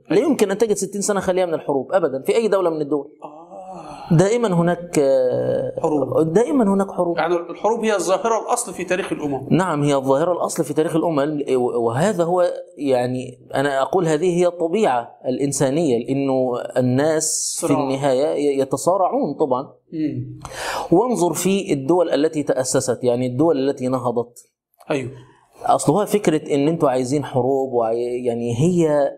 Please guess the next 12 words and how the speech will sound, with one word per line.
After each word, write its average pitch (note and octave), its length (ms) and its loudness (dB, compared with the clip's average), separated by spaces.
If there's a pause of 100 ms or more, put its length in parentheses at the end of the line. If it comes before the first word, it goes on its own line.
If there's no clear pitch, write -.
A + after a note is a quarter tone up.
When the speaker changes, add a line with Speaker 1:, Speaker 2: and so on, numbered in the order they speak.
(680)
Speaker 1:
فكرة F#3 360 2
اللي D3 360 2
بيقولها C#3+ 560 2 (380)
واهم D3+ 680 0
وحالم. A#2+ 720 -2 (600)
Speaker 2:
مم. D3+ 320 -2
Speaker 1:
الدول A3 360 4
المتقدمة F#3+ 600 2
اللي F#3+ 140 0
أنت G#3+ 120 -2
شايفها E3 380 0
دي E3 320 -4